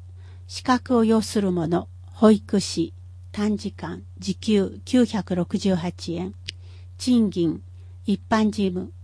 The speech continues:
日額、六千四百五十六円、保育士、日額、八千六十円、任用期間、六ヶ月以内、受付期間、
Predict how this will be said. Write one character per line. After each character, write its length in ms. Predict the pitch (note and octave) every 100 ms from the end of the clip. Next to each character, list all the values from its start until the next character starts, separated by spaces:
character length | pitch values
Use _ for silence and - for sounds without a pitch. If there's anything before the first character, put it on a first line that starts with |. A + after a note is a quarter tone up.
| - - - -
日 360 | G#3+ - - A3
額、 500 | G3+ G3 - F#3 - - - - - -
六 240 | - G#3+ -
千 320 | - C4 A3+
四 180 | G#3 G#3
百 280 | F#3 - F3
五 140 | F#3+
十 240 | F#3+ F#3
六 280 | F3+ E3+ -
円、 200 | G3 F#3 - - - - - -
保 200 | - A3+
育 280 | G#3+ - G3
士、 360 | - - D#3+ - - - -
日 300 | G3 - G#3
額、 460 | F#3+ - F3+ E3+ - - - -
八 200 | - A3
千 400 | - - B3+ G3
六 240 | F#3 G#3
十 300 | F3+ F#3 F3+
円、 220 | E3 - - - - - -
任 280 | G#3+ A#3 A#3+
用 200 | A3 G3+
期 180 | - -
間、 280 | F#3+ E3 - - -
六 160 | A3 G3
ヶ 160 | - A3
月 260 | A3 - G#3
以 140 | G3
内、 240 | F3+ - - - - - - - -
受 280 | G#3+ B3+ A#3+
付 320 | - - G#3+
期 160 | -
間、 260 | - F#3 F#3